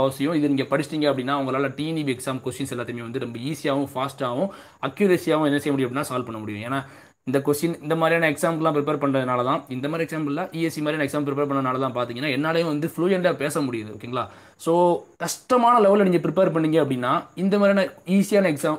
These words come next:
இந்த மாதிரி எக்ஸாம்லாம் பார்த்தீங்கன்னா ஈஸியா சால்வ் பண்ணிடலாம். எக்ஸாம் ஈஸின்னு சொல்லல, கஷ்டமான லெவல்ல நீங்க ப்ரிப்பேர் பண்ணீங்க அப்படின்னா இந்த டி என் இ பி, இந்த தம்-, இந்த ஸ்டேட் போர்டில் இருக்கக்கூடிய எலக்ட்ரிசிட்டி போர்டு எக்ஸாம்லாம் ஈஸியா கிளியர் பண்ணிடலாம். டி என் பி சி ஏ இ கூட பார்த்தீங்க அப்படின்னா ஈஸியா கிளியர் பண்ணிடலாம். என்ன அதுல ஜெனரல் ஸ்டடீஸ் கொஞ்சம் வரும்,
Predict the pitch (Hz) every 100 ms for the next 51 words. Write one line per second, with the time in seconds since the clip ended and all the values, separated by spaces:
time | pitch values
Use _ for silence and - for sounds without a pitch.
0 | 156 175 185 170 160 175 175 151 151 190
1 | 180 208 214 175 139 131 117 107 - 113
2 | - 226 208 196 190 156 139 143 226 -
3 | - - _ - 170 - 254 254 233 208
4 | 226 202 175 165 175 156 151 151 135 135
5 | 175 233 - - _ _ - 170 165 156
6 | 151 147 147 196 180 165 160 160 147 151
7 | 151 147 139 - - 190 185 180 160 160
8 | 160 147 151 143 139 139 143 190 170 180
9 | 170 139 147 143 113 107 104 107 143 151
10 | 147 139 127 143 160 156 165 143 139 143
11 | 139 143 214 147 143 135 117 110 107 104
12 | 101 98 - - - - 151 202 170 165
13 | 147 170 160 139 131 120 113 107